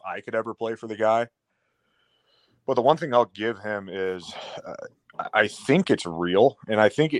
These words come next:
I think, like, that character that he played, I mean, I don't even think it's a character. I think that's really him. And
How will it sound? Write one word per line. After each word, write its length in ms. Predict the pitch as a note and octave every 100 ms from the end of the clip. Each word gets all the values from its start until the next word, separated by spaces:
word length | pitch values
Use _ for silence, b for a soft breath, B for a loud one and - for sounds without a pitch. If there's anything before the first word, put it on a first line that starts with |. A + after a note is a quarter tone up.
| -
I 120 | A2+
think, 300 | G#2 F3 F3+
like, 200 | C#3+ G#2
that 260 | G2+ A2+ -
character 800 | - A2 A2 G2+ - F#2 F2 E2+ _ _ _ _ _ _ _ _ _ _ _ _ _ _ _
that 140 | G2 F#2+
he 200 | G#2+ G2+
played, 560 | - G2 G2+ F#2 E2 -
I 60 |
mean, 280 | A2 A2 G#2+ -
I 80 | A#2+
don't 140 | F#3
even 140 | C3+
think 180 | A2 B2+
it's 120 | G#2
a 60 | -
character. 480 | - B2+ G#2+ - D#2
I 80 | D#2+
think 200 | A#2+ G#2
that's 220 | G#2+ -
really 360 | F#2+ G#2+ F2+
him. 240 | D#2 G2 E2 _ _ _ G2
And 440 | F#2+ F#2 F2+